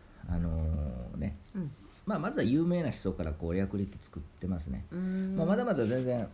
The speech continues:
Speaker 1: 足りないですけど、
Speaker 2: うん。
Speaker 1: まあ、こんなノート作ったりしてますわ。
Speaker 2: いいやん。
Speaker 1: うん。これ便利ですよ、結構。おすすめです。あとはまだちょっとね、あのー、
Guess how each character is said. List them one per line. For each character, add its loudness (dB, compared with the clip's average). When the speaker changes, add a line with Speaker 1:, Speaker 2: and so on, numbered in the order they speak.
Speaker 1:
足 -2
り -2
な 0
い 0
で -2
す -6
け -6
ど、 2
Speaker 2:
う 4
ん。 0
Speaker 1:
ま 0
あ、 0
こ -4
ん 0
な 0
ノ 0
ー -6
ト -10
作 -10
っ -6
た -6
り -8
し -10
て -4
ま 0
す -2
わ。 0
Speaker 2:
い 0
い -2
や -4
ん。 -10
Speaker 1:
う -2
ん。 -4
こ 4
れ 6
便 2
利 0
で -2
す -6
よ、 -8
結 -12
構。 -18
お 2
す -4
す -10
め 2
で -2
す。 -14
あ 0
と 0
は 6
ま 2
だ 4
ち -4
ょ -4
っ -8
と 0
ね、 2
あ 2
の 2
ー、 -20